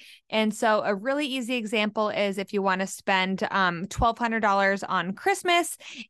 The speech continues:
in January, you would start saving a hundred dollars a month. That way, all twelve months, you have twelve hundred dollars,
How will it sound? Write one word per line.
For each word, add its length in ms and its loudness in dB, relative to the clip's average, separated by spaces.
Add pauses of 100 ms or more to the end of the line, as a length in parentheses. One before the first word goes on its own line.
in 240 4
January, 680 4
you 120 0
would 160 -2
start 240 0
saving 400 0
a 100 0
hundred 300 0
dollars 380 2
a 20 0
month. 400 2
That 220 2
way, 200 2
all 220 2
twelve 320 -2
months, 380 -2
you 120 0
have 200 2
twelve 260 0
hundred 200 -2
dollars, 520 0